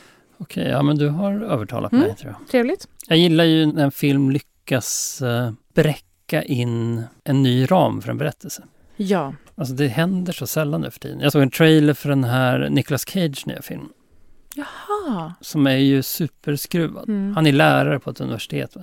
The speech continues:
Speaker 2: Mm.
Speaker 1: Och sen börjar människor i hela världen drömma om honom och känna igen honom på gatan. Och så blir han då tidstypiskt någon sorts viral succé.
Speaker 2: Mm.
Speaker 1: Men sen, eh, av trailern att döma så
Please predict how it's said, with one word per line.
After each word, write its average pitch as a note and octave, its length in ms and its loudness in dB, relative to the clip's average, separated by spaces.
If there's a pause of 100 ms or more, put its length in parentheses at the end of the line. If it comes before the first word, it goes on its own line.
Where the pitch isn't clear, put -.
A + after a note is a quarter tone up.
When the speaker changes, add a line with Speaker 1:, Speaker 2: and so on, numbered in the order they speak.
(160)
Speaker 2:
Mm. G3+ 260 -4 (560)
Speaker 1:
Och C#3+ 200 -10
sen C3 300 2
börjar A#2+ 440 2
människor C3+ 400 0
i B2+ 40 0
hela A2 160 -2
världen A2 320 -4
drömma C#3+ 440 0
om A#2 240 -6
honom A#2 340 -4
och A#2+ 60 -4
känna C#3+ 240 0
igen D#3 260 0
honom C3+ 200 -4
på - 80 -8
gatan. C#3+ 800 -4
Och D#3 80 -10
så A#2 80 -6
blir A#2+ 280 -2
han G#2+ 260 -4
då A2+ 280 -8 (720)
tidstypiskt - 720 -8
någon G#2+ 120 -4
sorts - 260 -10
viral G#2+ 460 -2
succé. C3+ 460 -8 (340)
Speaker 2:
Mm. G3 280 -6 (840)
Speaker 1:
Men B2+ 160 0
sen, B2 320 2
eh, B2+ 80 0 (200)
av - 160 -2
trailern C#3 340 4
att A#2 100 0
döma G#2+ 300 2
så A2 220 -6